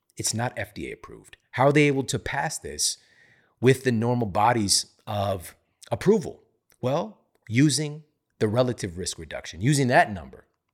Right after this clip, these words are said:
highlighting that and making this other number disappear as if it doesn't exist, but it does. You deserve to know about it. And these companies, they're doing the same patterns of behavior that they've always done. And so this is who we're looking to for the solution, when in reality, Pfizer, for example,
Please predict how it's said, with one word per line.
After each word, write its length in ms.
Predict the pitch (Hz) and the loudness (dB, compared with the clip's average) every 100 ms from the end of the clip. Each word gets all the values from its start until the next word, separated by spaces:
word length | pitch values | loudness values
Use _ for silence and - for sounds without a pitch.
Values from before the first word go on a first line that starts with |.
| _ | _
highlighting 460 | - 156 170 170 151 | 2 4 6 4 4
that 180 | 127 - | 4 2
and 100 | 107 | 0
making 220 | 123 127 | -2 -2
this 160 | 123 - | -4 -4
other 180 | 151 135 | -2 0
number 300 | 113 98 95 | 0 -4 -6
disappear 500 | 87 - 98 85 69 | -6 -6 -6 -10 -8
as 160 | 95 113 | -6 -4
if 120 | 127 | -2
it 80 | 92 | -4
doesn't 260 | 101 80 | -8 -12
exist, 320 | 76 - - | -14 -10 -10
but 100 | 80 | -12
it 100 | 73 | -18
does. 280 | - - - - _ | -18 -12 -12 -12 _
You 140 | 101 | -4
deserve 340 | 110 95 90 76 | -2 -2 -6 -12
to 120 | - | -18
know 120 | 69 | -20
about 260 | - - - | -18 -18 -18
it. 80 | - _ _ _ _ _ _ - - - - | -20 _ _ _ _ _ _ -20 -20 -14 -4
And 100 | 101 | -2
these 140 | 101 | 0
companies, 520 | 127 120 135 131 - | 0 0 -2 -2 -2
they're 120 | 95 | -4
doing 260 | 85 107 113 | -4 -4 -2
the 80 | 92 | -2
same 480 | - 117 127 131 131 | -2 0 -2 -4 -6
patterns 420 | - 127 123 113 | -6 -4 -2 -2
of 80 | 104 | -4
behavior 400 | 101 98 113 90 | -6 -6 -6 -6
that 140 | 87 92 | -12 -14
they've 160 | 92 | -10
always 340 | 107 101 82 - | -8 -6 -8 -10
done. 240 | - - _ _ _ _ _ _ _ | -12 -20 _ _ _ _ _ _ _
And 80 | 104 | -2
so 140 | 104 | 0
this 180 | 87 107 | 2 0
is 120 | 123 | 0
who 80 | 147 | 0
we're 120 | 120 | 0
looking 300 | 110 120 139 | -2 -4 -8
to 180 | - 98 | -8 -10
for 120 | - | -10
the 80 | 92 | -10
solution, 480 | - 110 117 85 78 | -6 -6 -6 -8 -8
when 120 | 98 | -6
in 60 | 92 | -4
reality, 560 | 95 107 135 104 69 - _ _ _ _ _ _ _ _ | -2 0 0 -2 -8 -16 _ _ _ _ _ _ _ _
Pfizer, 420 | - 135 135 113 | 2 4 4 2
for 120 | - 90 | 0 -2
example, 500 | - 80 76 87 | -2 -6 -8 -12